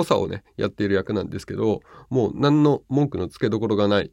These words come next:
えー、キャスティングだったのかなと思います。で、あと注目してほしいのが吉岡里帆さん。この方ね、京都出身で秋田じゃないんですが、なんか秋田美人ってよく言葉で言うじゃないですか。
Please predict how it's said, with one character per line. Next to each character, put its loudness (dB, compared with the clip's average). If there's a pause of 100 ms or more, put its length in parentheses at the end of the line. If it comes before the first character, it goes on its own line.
え -6
ー、 -10
キ -4
ャ -2
ス -18
テ -4
ィ 0
ン 2
グ 2
だ 0
っ 0
た -8
の -4
か -4
な 0
と -10
思 0
い 2
ま 2
す。 -12 (280)
で、 6
あ 4
と 6
注 -2
目 2
し -4
て 2
ほ 2
し -6
い 2
の 4
が 4
吉 0
岡 4
里 2
帆 -2
さ 0
ん。 -4 (100)
こ 0
の 4
方 2
ね、 2
京 0
都 -2
出 -6
身 -4
で 0
秋 0
田 0
じ 0
ゃ 2
な 0
い 0
ん -2
で -4
す -12
が、 2 (320)
な 6
ん -4
か 0
秋 0
田 6
美 6
人 4
っ -2
て -2
よ 4
く -18
言 -2
葉 4
で 0
言 2
う 0
じ -4
ゃ -4
な -6
い -8
で -10
す -20
か。 -6